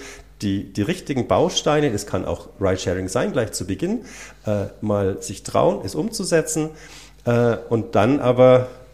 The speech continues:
dritte Maßnahme wieder monitoren, also was funktioniert gut, was funktioniert schlecht und dann eigentlich in so eine Schleife kommen. Also Mobilitätsmanagement endet auch nie.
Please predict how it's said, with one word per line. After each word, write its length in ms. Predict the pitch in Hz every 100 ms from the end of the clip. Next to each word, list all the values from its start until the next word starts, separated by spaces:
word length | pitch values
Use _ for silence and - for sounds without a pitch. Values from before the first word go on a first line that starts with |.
| -
dritte 180 | 120 127
Maßnahme 600 | 117 123 123 120 120 110
wieder 180 | 113
monitoren, 720 | 104 104 139 - 143 131 135
also 360 | 127 107 107 - -
was 320 | 95 107 -
funktioniert 540 | - 107 - 101 98
gut, 160 | - 185
was 200 | 123 -
funktioniert 500 | 117 101 113 101 101
schlecht 360 | - 123 143 -
und 120 | 113
dann 100 | 107
eigentlich 140 | 104
in 80 | 113
so 100 | 120
eine 100 | 110
Schleife 380 | - 90 135 165
kommen. 300 | - 139 135
Also 160 | 104
Mobilitätsmanagement 880 | 110 107 110 - 120 - 127 120 131
endet 320 | 104 139 175
auch 200 | - 90
nie. 280 | - 101 135